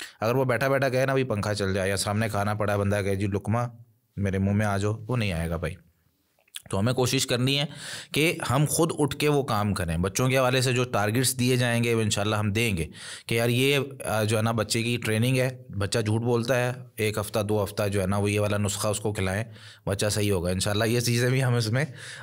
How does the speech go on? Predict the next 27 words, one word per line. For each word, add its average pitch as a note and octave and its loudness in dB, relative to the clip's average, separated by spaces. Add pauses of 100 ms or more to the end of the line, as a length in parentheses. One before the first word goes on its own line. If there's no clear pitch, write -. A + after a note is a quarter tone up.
आप A2+ 0
लोगों B2 2
को B2+ 2
देंगे, A#2 2
लेकिन C3+ -2
बात A2+ 0
वही B2+ 2
है A#2+ 2
कि C#3 -4
प्रैक्टिकली C3+ -2
जब B2+ 0
तक A#2 0
हम A2 0
कोशिश B2+ 0
नहीं D3+ 2
करेंगे C3+ 2
तो B2+ 0
वो B2 2
हो G2 4
नहीं F#2+ 2
पाएगा। D2+ -2 (640)
आप G#2+ -2
कुछ A2 -4
कहना A2+ -2
चाह G#2+ 0
रहे F#2+ -2
हैं? - -16